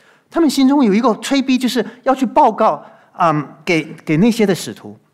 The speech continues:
他们见到使徒和同人的时候，迫不及待地说什么呢？“你们知道吗？耶稣基督真的复活了，而且被我们认出来了。”哦，我，我不晓得他们有没有讲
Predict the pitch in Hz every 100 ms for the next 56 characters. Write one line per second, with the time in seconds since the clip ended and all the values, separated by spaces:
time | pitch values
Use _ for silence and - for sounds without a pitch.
0 | _ _ _ _ _ _ _ _ _ _
1 | _ _ _ - 311 294 285 269 - 160
2 | 202 233 233 185 190 226 214 170 170 175
3 | - - _ 311 294 - 190 254 220 262
4 | 269 165 139 220 285 - _ _ _ _
5 | _ _ _ _ 185 202 247 330 330 196
6 | 131 110 _ _ _ _ 294 311 294 277
7 | 269 262 262 - 349 339 349 - 220 -
8 | 127 123 107 - _ _ _ _ _ 262
9 | 311 320 339 285 139 131 208 359 311 156
10 | 110 95 90 - _ _ _ _ _ _
11 | _ _ _ _ _ _ _ _ _ _
12 | 247 - 233 226 208 311 285 170 214 254
13 | 302 208 180 247 190 170 123